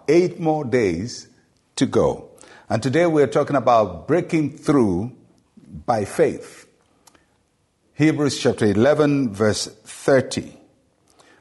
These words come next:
"By faith, the walls of Jericho fell down after they were encircled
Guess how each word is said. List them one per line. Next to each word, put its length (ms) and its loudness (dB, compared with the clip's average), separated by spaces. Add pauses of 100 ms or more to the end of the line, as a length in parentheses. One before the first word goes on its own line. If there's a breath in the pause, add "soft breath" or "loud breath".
(160 soft breath)
"By 300 2
faith, 600 -2
the 140 -2
walls 640 2
of 380 -4 (240)
Jericho 560 -2
fell 800 2
down 800 -2 (500 soft breath)
after 400 2
they 140 0
were 360 0
encircled 1040 -4